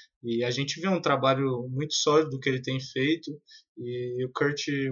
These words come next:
Warner também, o Kurt Warner não, perdão, o Fred Warner, é, ele,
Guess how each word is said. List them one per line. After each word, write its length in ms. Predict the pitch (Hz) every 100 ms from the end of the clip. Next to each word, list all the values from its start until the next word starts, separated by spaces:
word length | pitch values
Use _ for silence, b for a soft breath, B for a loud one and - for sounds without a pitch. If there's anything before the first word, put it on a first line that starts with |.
| 123
Warner 480 | 131 143 175 185 -
também, 380 | 139 139 147
o 60 | 139
Kurt 240 | 151 143
Warner 260 | 143 147 156
não, 120 | 135
perdão, 280 | 127 127 120
o 60 | 123
Fred 280 | 135 139
Warner, 480 | 135 131 143 180 190 - -
é, 580 | 131 131 131 131 131 -
ele, 840 | 139 135 131 135 135 135 131 127